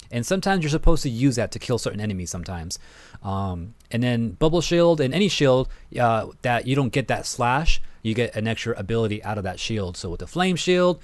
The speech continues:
you just fireball yourself, right? With the bubble shield, you'll, like, bounce down and you get, like, an extra height in your jump. And then you have the electric shield, which not only magnetizes rings towards you, but you get a double jump out of that so you can jump even higher.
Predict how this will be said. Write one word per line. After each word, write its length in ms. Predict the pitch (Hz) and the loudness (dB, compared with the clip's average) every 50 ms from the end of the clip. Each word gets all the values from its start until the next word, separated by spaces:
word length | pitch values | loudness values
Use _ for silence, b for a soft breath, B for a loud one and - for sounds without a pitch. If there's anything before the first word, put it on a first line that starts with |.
| B B B B | B B B B
you 100 | 120 113 | -6 -2
just 240 | 117 120 - - - | -2 -2 -4 -2 -2
fireball 420 | - 127 135 117 107 92 95 104 | 0 2 2 2 2 0 0 0
yourself, 440 | 95 92 92 - - 92 92 - - | 0 -2 -4 -6 -6 -6 -6 -6 -4
right? 240 | 110 110 117 117 - | -4 -2 -2 -4 -4
With 120 | - 101 | -6 -8
the 60 | 95 | -6
bubble 220 | 98 127 190 185 190 | 0 0 2 2 0
shield, 380 | 165 - 185 180 175 170 147 | -2 0 0 2 2 0 2
you'll, 100 | 131 131 | 0 2
like, 240 | 120 123 113 110 - B B B B - | 2 2 0 -2 -4 B B B B -12
bounce 400 | 101 98 117 117 127 123 - - | -2 0 2 2 2 0 -2 -2
down 260 | - 123 123 135 135 | -2 0 2 2 2
and 140 | 120 107 101 | 2 0 0
you 60 | 101 | -2
get, 180 | 92 113 110 - | -4 -6 -8 -8
like, 140 | 107 104 - | -10 -12 -12
an 80 | 95 - - | -12 -12 -10
extra 320 | - 123 - - - 113 | -12 -10 -8 -8 -8 -8
height 320 | - - - 117 107 95 - | -8 -8 -6 -6 -8 -6 -8
in 80 | 101 | -8
your 80 | 95 95 | -8 -8
jump. 320 | 92 - 107 117 147 - - _ B B B B B B B B B | -6 -4 -4 -4 -4 -6 -10 _ B B B B B B B B B
And 100 | 110 107 113 | -2 0 2
then 180 | 113 113 110 113 | 2 2 2 2
you 100 | 110 107 | 0 2
have 260 | 113 120 110 101 95 | 0 0 0 -2 -6
the 160 | - 107 104 107 | -6 -4 -2 -2
electric 380 | 101 101 123 120 - 113 107 - | 0 0 -2 -2 -2 -4 -4 -4
shield, 440 | - - 113 104 101 95 98 92 - b b b b b b | -4 -2 0 0 2 0 0 -2 -4 b b b b b b
which 140 | 98 92 95 | -8 -4 -4
not 180 | 107 113 - | -4 -4 -2
only 160 | 113 113 113 107 | -2 -2 -2 0
magnetizes 560 | 110 113 113 107 98 117 113 101 101 95 95 | 0 0 -2 -2 -2 -4 -2 -2 -4 -6 -4
rings 280 | 110 127 135 139 120 - | -4 -2 -2 -2 -4 0
towards 280 | - 107 98 95 87 | 2 2 2 2 2
you, 140 | 95 101 101 | -2 -4 -4
but 220 | 90 - 92 85 82 | -4 -4 -4 -4 -4
you 120 | 95 101 92 | -6 -8 -4
get 160 | - 107 98 | -4 -4 -4
a 60 | 98 | -4
double 320 | 90 85 107 107 92 98 104 | -4 -2 -2 -2 -2 -2 -6
jump 280 | - 107 104 98 - - | -6 -6 -8 -8 -8 -10
out 160 | - 98 101 | -8 -8 -6
of 60 | 101 95 | -6 -4
that 180 | 101 101 98 | -6 -6 -6
so 100 | - - 98 | -8 -10 -10
you 40 | |
can 100 | 90 95 | -10 -8
jump 180 | - 101 95 - | -8 -10 -10 -8
even 160 | 95 90 92 95 | -10 -10 -10 -10
higher. 340 | - 170 196 151 90 92 | -8 -6 -6 -6 -6 -8